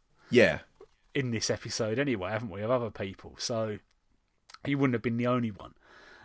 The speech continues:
Speaker 2: And then the fact that, you know, even in this time, even in the time frame of Yaz and Danny should have been dead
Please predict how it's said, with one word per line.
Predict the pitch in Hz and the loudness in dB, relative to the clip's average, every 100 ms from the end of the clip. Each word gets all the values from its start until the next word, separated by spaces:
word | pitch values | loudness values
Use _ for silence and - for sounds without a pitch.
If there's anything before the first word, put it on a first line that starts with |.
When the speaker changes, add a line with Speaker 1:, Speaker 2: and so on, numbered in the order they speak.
| - | 6
Speaker 2:
And | 190 | 8
then | 190 | 8
the | 165 | 6
fact | 202 - 131 | 6 6 4
that, | 143 139 _ | 4 4 _
you | - 135 | -2 0
know, | 110 120 - _ _ _ _ _ _ _ _ - | 0 -4 -16 _ _ _ _ _ _ _ _ 0
even | 175 151 151 | 2 2 0
in | 147 | 0
this | 175 - | -2 -2
time, | - - 123 131 | 0 0 0 2
even | 175 160 | 2 2
in | 147 | -2
the | 143 | -2
time | - 147 135 | 0 2 2
frame | - 139 131 131 | 2 2 2 2
of | 131 131 - _ _ - - - | 0 -2 -6 _ _ -20 -20 0
Yaz | 151 139 | 2 4
and | 131 131 | 2 4
Danny | 165 170 131 | 4 4 0
should | - 117 | -2 -6
have | 104 | -6
been | 104 | -4
dead | 98 107 98 | -2 -2 -4